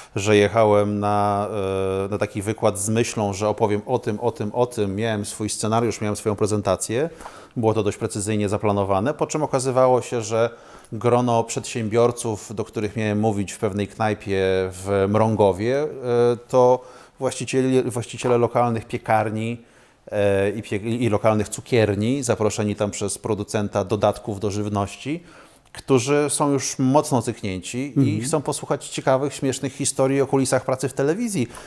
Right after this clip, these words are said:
Speaker 1: a nie o filozofii Kaizen, o której ja im chciałem opowiadać, żeby osiągać sukces
Speaker 2: Mhm.
Speaker 1: moimi krokami. I wtedy masz ułamek sekundy na to, żeby zdecydować, czy brniesz w swój scenariusz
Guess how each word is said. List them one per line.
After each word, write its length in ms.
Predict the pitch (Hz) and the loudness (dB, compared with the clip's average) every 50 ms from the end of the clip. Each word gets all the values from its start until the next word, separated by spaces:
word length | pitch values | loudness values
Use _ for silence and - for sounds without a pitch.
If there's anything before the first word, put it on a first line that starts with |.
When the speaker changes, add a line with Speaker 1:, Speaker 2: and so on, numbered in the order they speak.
| - - - | -14 -4 -2
Speaker 1:
a 100 | 110 110 | 0 2
nie 160 | 120 127 123 | 4 4 4
o 40 | 117 | 2
filozofii 500 | - 123 120 113 101 107 110 - 117 104 | 2 4 4 4 4 2 0 -2 -4 -6
Kaizen, 540 | - 110 104 107 107 101 104 107 101 101 - - - - - | 0 2 2 2 2 2 0 0 -2 -2 -6 -10 -18 -12 -6
o 100 | - 107 | -6 -6
której 240 | - - 117 107 104 | -4 -2 0 0 2
ja 100 | 104 104 | 2 0
im 60 | 104 | -2
chciałem 220 | - - 117 104 104 | -4 -4 -2 -2 -2
opowiadać, 480 | 98 - 101 92 101 101 104 104 98 95 | 0 -2 -2 0 0 2 2 0 -2 -2
żeby 220 | 95 101 90 101 | -6 -4 -2 -2
osiągać 520 | 92 - - 110 104 98 95 90 - - | -4 -2 -2 -2 0 0 -2 -2 -4 -4
sukces 280 | - 143 131 110 107 107 | 2 2 2 2 2 0
Speaker 2:
Mhm. 140 | 107 131 104 | -2 -2 -2
Speaker 1:
moimi 220 | 101 101 98 92 | -2 -2 -2 -4
krokami. 400 | - - 92 - 101 87 78 - - - - - - - - - - - - | -4 -4 -4 0 0 -2 -2 -2 -10 -20 -20 -20 -20 -20 -20 -20 -20 -14 -10
I 60 | - - | -8 -6
wtedy 500 | - - 139 135 151 156 156 151 151 147 | 0 0 2 4 4 6 6 6 6 4
masz 260 | 147 143 135 - - | 2 -2 -2 -2 -2
ułamek 300 | 160 147 147 151 143 - | 0 0 2 0 0 -2
sekundy 360 | - 139 - - 147 135 139 | -4 -4 -2 -2 -2 0 0
na 100 | 143 139 | 0 -2
to, 100 | 127 147 | -2 0
żeby 200 | 131 143 139 143 | -2 0 0 0
zdecydować, 520 | 131 135 143 - - 156 165 151 120 98 - | 0 0 -2 -4 -2 0 2 4 2 2 0
czy 120 | - - | 0 -2
brniesz 380 | 104 107 101 104 113 117 113 - | 0 0 2 4 4 2 2 2
w 60 | - | -2
swój 180 | - - 117 107 | -4 -4 -4 -4
scenariusz 640 | - - 117 104 104 98 95 98 101 110 104 - | -4 -2 -2 0 2 2 2 2 2 0 0 -4